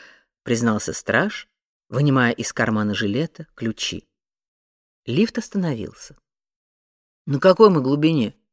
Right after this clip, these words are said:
спросил Джек. "Сорок футов, но до цели ещё не добрались".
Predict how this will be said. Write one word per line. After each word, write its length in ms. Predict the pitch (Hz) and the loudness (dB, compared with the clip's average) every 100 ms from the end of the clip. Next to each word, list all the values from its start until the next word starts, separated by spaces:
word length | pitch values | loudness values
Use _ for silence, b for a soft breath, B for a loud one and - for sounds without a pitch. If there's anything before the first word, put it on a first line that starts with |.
| _ - | _ -20
спросил 420 | - 131 - 117 | -2 -2 0 -2
Джек. 380 | 110 110 - - _ _ _ _ - | -2 -4 -4 -16 _ _ _ _ -8
"Сорок 360 | - 127 127 | -2 0 -2
футов, 760 | - 208 - 113 - - _ _ _ | -6 -8 -8 -10 -14 -20 _ _ _
но 320 | 123 123 117 104 | -8 -4 -4 -4
до 140 | 104 | -4
цели 340 | - 101 95 | -4 -6 -4
ещё 200 | 113 - 123 | -6 -6 -4
не 80 | |
добрались". 640 | 123 139 170 190 - - | -4 -4 -4 -6 -10 -20